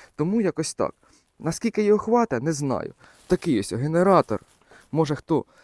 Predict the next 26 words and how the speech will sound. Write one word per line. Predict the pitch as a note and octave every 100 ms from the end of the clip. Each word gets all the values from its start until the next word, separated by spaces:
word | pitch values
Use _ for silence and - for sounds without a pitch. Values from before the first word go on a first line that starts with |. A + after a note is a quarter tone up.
| _
предыдущі | C#3 C#3 D3+ D#3 -
відео | D#3 D3+ B2+
не | B2 C#3
бачив, | F3 D#3 - G2+
ще | -
раз, | D3+ B2 - -
ще | - E3
раз | C3+ A2+
вам | B2
показую. | - C3+ E3+ D#3 A#2 A#2+
Отак | B2 C#3+
він | C3 A#2
виглядає. | A#2+ C3 B2+ D#3 D#3 A2 - _ _ - - - - -
На | C3+ C#3 -
один | C3+ C3+ E3 D3+ A2 - _ _ -
і | -
три | D#3 D3 G#2+ - _ _ _
кіловати. | - D3 D3 D3 E3+ D#3 - - _ _ -
Не | D3
знаю, | D3 D3 A#2 A2
скільки | - C3 B2
це, | - A#2+ - _ _
один | G2+ A2 A#2
і | A#2+
три, | E3 F#3+
там, | D3 B2 A2 G#2+